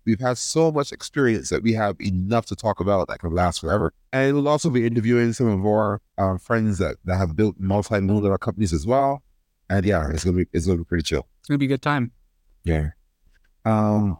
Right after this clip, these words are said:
Speaker 1: all right. Well, we wanted to just film a quick welcome to let you know what to expect.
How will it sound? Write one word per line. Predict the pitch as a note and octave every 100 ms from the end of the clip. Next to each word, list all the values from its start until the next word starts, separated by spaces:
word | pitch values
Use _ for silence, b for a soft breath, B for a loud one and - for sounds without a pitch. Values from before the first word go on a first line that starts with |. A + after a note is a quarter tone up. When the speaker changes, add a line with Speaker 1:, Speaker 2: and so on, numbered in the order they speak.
| -
Speaker 1:
all | G#2 F3+
right. | G3+
Well, | C#3+ B2+ B2
we | B2
wanted | C#3 D#3 D3+
to | A#2+
just | C3+ -
film | C#3+ B2
a | G#2
quick | - D3+ C#3 - _
welcome | G2 F#2+ A#2 B2+ - B2+ B2 B2+ _ _ _ _ -
to | G#2+
let | G2+
you |
know | A2+ A2
what | G#2 A#2 A2+
to | C#3
expect. | A#2 - - - G#2+ G#2 -